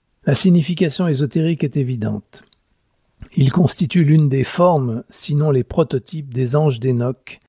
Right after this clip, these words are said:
les fils de Dieu qui reconnurent que les filles des hommes étaient belles, les épousèrent et enseignèrent aux filles de la terre les secrets du ciel. Fin de la note. La méthode primitive d'obtenir du feu par le frottement a son explication scientifique dans les Védas,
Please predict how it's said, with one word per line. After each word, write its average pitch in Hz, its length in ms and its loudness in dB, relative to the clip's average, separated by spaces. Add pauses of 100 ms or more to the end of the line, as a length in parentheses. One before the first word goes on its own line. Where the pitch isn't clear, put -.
(420)
les 131 140 2
fils 151 260 0
de 143 100 2
Dieu 139 300 2
qui - 180 -4
reconnurent 151 580 -2
que 143 100 -4
les 123 160 -6
filles 151 500 -8 (200)
des 131 280 -2
hommes 147 180 0
étaient 123 220 -4
belles, 110 420 -6 (400)
les 135 240 0
épousèrent 131 640 -2
et 135 120 -2
enseignèrent 135 500 0
aux - 80 2
filles 139 300 -6
de 127 80 2
la 120 140 2
terre 123 300 -2
les 113 100 -2
secrets - 380 -2
du 101 120 -4
ciel. - 280 -6 (1080)
Fin - 280 2
de 127 80 4
la 107 140 2
note. - 480 -8 (840)
La 147 120 6
méthode 196 300 6
primitive 175 640 4
d'obtenir 156 560 2
du 120 160 -2
feu 175 280 -2
par 139 160 2
le 127 100 4
frottement 151 560 -2
a 143 80 2
son 139 240 -2
explication 135 680 -4
scientifique 143 640 -2
dans 127 140 2
les 127 140 4
Védas, 123 560 0